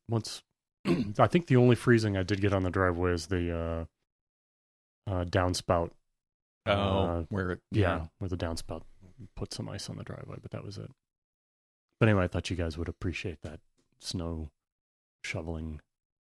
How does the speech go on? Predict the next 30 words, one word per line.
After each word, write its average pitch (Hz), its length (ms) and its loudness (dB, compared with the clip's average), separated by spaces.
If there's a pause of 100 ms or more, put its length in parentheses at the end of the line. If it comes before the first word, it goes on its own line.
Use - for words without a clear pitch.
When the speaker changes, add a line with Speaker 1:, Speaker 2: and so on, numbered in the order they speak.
(100)
Speaker 1:
story. - 400 -14 (640)
Speaker 2:
Every 180 280 10
year, 165 380 10 (140)
you 127 160 6
know, 98 320 2 (200)
I 113 80 4
know, 110 540 8 (720)
like, 104 160 2
in 95 80 0
the 90 80 -2
fall, - 480 4 (460)
I 98 100 2
should 92 260 -4
go 90 440 2
buy, 85 440 -2
I 95 80 -2
should 92 120 -6
go 90 80 -2
to 87 60 -2
Home 90 160 -2
Depot 85 320 -8
and 85 100 -6
buy 82 160 -6
a 82 100 -12 (480)
snow 240 120 2
shovel. - 120 -2
Speaker 1:
They 113 80 8
won't 95 220 6
have 90 160 -2
one. 90 200 -4